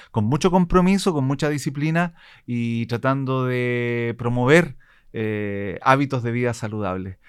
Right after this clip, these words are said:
Damos las gracias a quienes nos escuchan. Recuerden, esto es Educa, Muévete y Moviliza en el ciento siete punto cinco Radio Universidad de los Lagos.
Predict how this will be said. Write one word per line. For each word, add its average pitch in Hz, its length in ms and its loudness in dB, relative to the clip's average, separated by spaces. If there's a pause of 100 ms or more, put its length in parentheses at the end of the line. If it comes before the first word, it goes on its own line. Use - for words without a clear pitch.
(260)
Damos 135 320 4
las 127 120 4
gracias 175 400 4
a 147 180 0
quienes 143 220 -4
nos 131 180 0
escuchan. 214 640 -2
Recuerden, 117 480 -4
esto 120 220 -4
es 127 160 -2
Educa, 180 420 4
Muévete 160 480 2
y 135 60 -2
Moviliza 139 480 0
en 165 60 0
el 135 140 -2
ciento 185 360 -2
siete 180 320 0
punto 175 300 -2
cinco 202 380 -2
Radio 165 460 4 (400)
Universidad 131 680 2
de 147 80 -2
los 135 120 -4
Lagos. - 400 -8